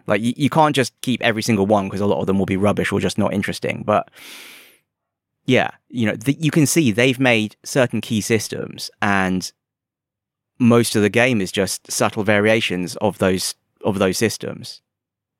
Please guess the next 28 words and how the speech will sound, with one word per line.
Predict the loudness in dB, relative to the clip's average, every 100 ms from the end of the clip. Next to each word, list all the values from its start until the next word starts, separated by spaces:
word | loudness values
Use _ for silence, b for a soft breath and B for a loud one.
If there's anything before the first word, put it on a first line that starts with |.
| _
Well, | -4 -4 -2
subtle | -2 0 2
or | 2 2
unsubtle, | 0 -2 -4 -6 -4
I | 0
don't | 0
know. | 0 -4 -10 B B B B B _ _ _ _ _ _ _ _ _ _ _
And | 0 4
then, | 6 4 4
yeah, | 2 0 0
stepping | 0 0 2 2 0 -4 -2
out | -2 0
of |
that, | 0 -2 -4 _ _ _ _ _ -10
how, | -2 2 4 2 -2 _ _ _ _ -2
how | 0 2
do | 4 4
I | 2
feel | 2 0
like | 0
they | 0
designed | 0 2 2
the | 2
game | 2 2 0
thing | -4 -6 -4
for | -4
a |
moment? | -2 -2 -4